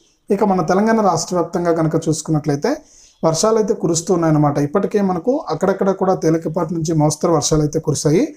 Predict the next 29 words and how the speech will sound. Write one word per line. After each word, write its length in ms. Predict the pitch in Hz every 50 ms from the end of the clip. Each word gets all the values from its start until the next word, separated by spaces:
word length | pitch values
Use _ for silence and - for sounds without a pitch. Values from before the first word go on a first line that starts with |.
| - - - _ _ _ -
ఇందులో 260 | 190 208 233 233 226
మరీ 220 | 202 185 185 214
ముఖ్యంగా 440 | 214 190 165 160 - 208 214 208 196 196 190
చూసుకుంటే 360 | 170 156 - - 175 165 175
మనకు 300 | 170 160 160 160 - 190
ఉత్తర 260 | 165 160 165 208 202
తెలంగాణ, 520 | 196 190 175 175 175 170 170 175 175 233 294 - - - -
హైదరాబాద్తో 560 | 156 151 170 170 185 180 180 165 160 - 170
పాటు 220 | 165 165 165 170 165
రంగారెడ్డి, 520 | 160 151 156 165 165 165 165 160 170 180
మేడ్చల్, 540 | 160 147 151 151 147 - - 165 175 165 151
జనగామ, 440 | 156 147 151 151 165 160 160 165 170
వరంగల్ 500 | 156 143 143 151 151 151 156 151 190 - - - - _ - - _ _ _ - -
ఈ 80 | 226
జిల్లాల్లో 400 | 202 208 214 220 214 214 214 196
అయితే 160 | 185 185 233 220
మనకు 260 | 202 190 - - 170
వర్షాలు 260 | 160 156 - 180 175
అయితే 200 | 170 165 165 160
కురిశాయి. 500 | 160 160 147 - - 156 131 120 123 127 - - - 185
అక్కడక్కడ 380 | 160 151 185 190 185 196 185 185
కూడా 220 | 185 190 185 - - 175
చాలామంది 340 | 165 170 170 175 175 165
రైతులైతే 640 | 160 147 151 156 170 160 156 151 190 254 302 - - - _ _ _ _ - 190
మరొకసారి 500 | 165 165 190 185 196 190 - 196 185 175
పంటలు 360 | 160 185 156 156 175 180 180
కూడా 180 | 160 175 170 165
నష్టపోవడం 520 | 156 147 - - - 156 170 160 151 147
జరిగింది. 520 | 147 151 143 143 151 156 202 277 359 -